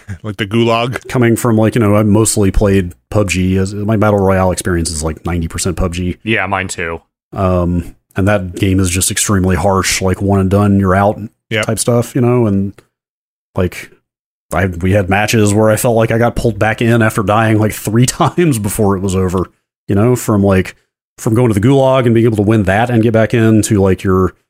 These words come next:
Speaker 2: I believe your teammates can collect enough money to buy you back
Speaker 1: Yeah.
Speaker 2: in, or those things might be related, I forget. And there's, like, getting down to the final circle type stuff that I think can resurrect people. Like, it's, it's kinda cool.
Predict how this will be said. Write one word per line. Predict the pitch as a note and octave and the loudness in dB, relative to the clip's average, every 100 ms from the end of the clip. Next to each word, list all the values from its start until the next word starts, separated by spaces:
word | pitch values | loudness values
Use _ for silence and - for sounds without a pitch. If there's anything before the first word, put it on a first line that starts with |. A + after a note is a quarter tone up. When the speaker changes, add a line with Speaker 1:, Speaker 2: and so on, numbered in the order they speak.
| _ - | _ -8
Speaker 2:
I | |
believe | F#2+ G#2 G#2+ | 0 2 2
your | F#2+ G2 | 2 0
teammates | B2 A2 G#2 G#2+ | 2 2 2 0
can | A2+ | -2
collect | G#2 A2 G2+ | 0 -2 0
enough | G#2 - | 0 0
money | E2+ F#2+ A#2+ B2+ | 0 2 2 0
to | |
buy | B2+ B2+ C#3 | 0 0 2
you | D3 | 2
back | D3 C#3+ A2 | 0 0 2
Speaker 1:
Yeah. | D3 | 2
Speaker 2:
in, | D3 C#3+ | 4 4
or | A2+ | 2
those | A2 A2 | 2 2
things | G#2 | 0
might | A#2 | 0
be | G#2 | 0
related, | F#2+ F#2+ A2 G#2+ | 0 2 2 2
I | G#2 | 0
forget. | G2+ G2+ G#2+ G#2 - - _ _ _ _ - | 0 0 0 0 -4 -8 _ _ _ _ -6
And | G2+ | 0
there's, | G2 F2+ | 0 2
like, | F#2+ F#2 - - _ _ - | 0 0 -4 -16 _ _ -6
getting | G2+ F#2+ | -2 0
down | G2 | 2
to | F#2+ | 0
the | |
final | G#2 G2+ E2+ | 0 0 0
circle | - A2+ A#2 A2+ G#2+ | 0 0 2 0 0
type | A#2 G#2+ | 0 -2
stuff | - - A2+ - | -2 0 0 0
that | A2 | 0
I | G#2+ | 0
think | G#2+ A#2 B2 | 0 0 0
can | - A2+ | 0 0
resurrect | A2+ G#2+ A#2 A2 | 0 2 0 0
people. | - A2+ A2+ G#2+ | -2 0 2 2
Like, | G2 | 0
it's, | A2 - - _ _ - | -2 -6 -8 _ _ -10
it's | |
kinda | - F3 | -4 -4
cool. | - A2+ G2+ F2 | 0 0 2 0